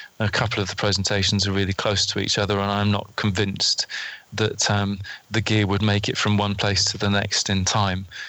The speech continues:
So, um, I should be doing that. But I tell you what, when I'm hiring a car, it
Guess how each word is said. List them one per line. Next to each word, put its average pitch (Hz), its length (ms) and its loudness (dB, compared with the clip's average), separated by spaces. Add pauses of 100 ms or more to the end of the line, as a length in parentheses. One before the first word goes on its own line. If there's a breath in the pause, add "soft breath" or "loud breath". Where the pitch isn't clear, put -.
(160 loud breath)
So, 98 540 0
um, 101 180 -2 (380 loud breath)
I 104 80 2
should - 160 0
be 107 80 0
doing 104 300 2
that. 98 180 2
But - 120 -2
I - 40 0
tell 135 200 0
you 107 100 2
what, 92 180 0
when 120 160 2
I'm 95 100 0
hiring 92 480 0
a 90 60 -2
car, 90 360 -2 (480 loud breath)
it 101 300 0